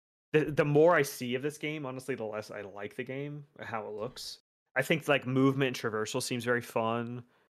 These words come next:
Um, I think, like, the world design seems very cool. Um, I don't know what the story is going to be. I have no idea. It has good writers, but, like, I have no, it seems like it's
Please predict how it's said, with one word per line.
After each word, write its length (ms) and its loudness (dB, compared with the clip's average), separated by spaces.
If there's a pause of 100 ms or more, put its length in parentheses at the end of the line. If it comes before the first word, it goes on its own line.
(200)
Um, 500 -8
I 80 -2
think, 260 -4
like, 240 2
the 80 4
world 380 2
design 420 2
seems 240 -6
very 260 -2
cool. 520 -6 (640)
Um, 440 -12 (600)
I 80 4
don't 140 2
know 100 0
what 140 -2
the 80 -4
story 480 -4
is 100 -6
going 260 -2
to 60 -6
be. 280 -4 (360)
I 80 -6
have 140 -4
no 180 -12
idea. 320 -6
It 60 0
has 180 4
good 160 4
writers, 400 2
but, 200 -6
like, 260 -10
I 140 0
have 200 -2
no, 200 -4
it 180 -2
seems 420 0
like 220 0
it's 300 -8